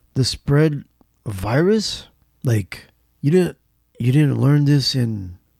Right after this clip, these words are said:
you didn't learn this in, in middle school, in, in high school? And, and not, I'm not trying to, like, shame anybody, but man, that was, uh, that really happened. <laughs>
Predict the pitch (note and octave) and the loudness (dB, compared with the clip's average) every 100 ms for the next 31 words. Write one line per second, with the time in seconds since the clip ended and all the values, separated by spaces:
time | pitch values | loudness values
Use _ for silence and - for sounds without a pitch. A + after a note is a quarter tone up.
0 | _ G#2 B2+ A#2+ A#2+ B2 B2 A#2 G2 E2 | _ -2 0 0 0 0 0 -2 -6 -10
1 | - - E2+ - F#2+ E2 F2+ D#3 - B3 | -14 -20 -20 -18 -14 -8 -6 -6 -6 -6
2 | A3 - - _ _ _ - F#2 - F#2 | -6 -6 -12 _ _ _ -14 -14 -12 -8
3 | G2+ D#3+ F#3 - D4 B3+ - _ _ _ | -4 -2 -2 -2 -2 -2 -8 _ _ _
4 | - - - - _ C3+ C#3 C3+ C3+ - | -20 -20 -20 -20 _ 2 2 2 -2 -8
5 | _ C#3 C#3 D3+ C3+ - _ _ - B2+ | _ 0 2 2 0 -10 _ _ -6 0
6 | C#3+ C#3 - C#3+ C#3 B2+ - C3+ B2+ A#2+ | 2 0 0 0 2 -2 -4 -2 0 0
7 | A2+ G#2+ - - - _ _ - - - | 0 -2 -6 -18 -20 _ _ -14 -8 -4
8 | F3 G3+ D3 G2+ F2 D2+ D2+ D2+ D2 _ | -2 0 0 -2 -6 -10 -12 -12 -16 _
9 | _ _ - B2+ B2 C3 B2+ - _ _ | _ _ -8 -2 2 2 0 -4 _ _
10 | _ - G#2+ D#3 G#3+ C3 D2 C2 _ _ | _ -8 -2 2 2 0 -4 -14 _ _
11 | - A2 B2 F#3+ A3+ F3+ C3+ D3 C#3 B2+ | -12 -4 -2 -2 -2 -2 0 2 2 2
12 | B2 A#2 A2 G#2 F#2+ D3 G3+ G3 F3 A#3+ | 2 0 -2 -4 -4 -2 -2 0 2 0
13 | B3+ C#3+ F2+ - - - - B3+ - A3 | -2 -4 -4 -10 -20 -20 -6 -4 -2 -4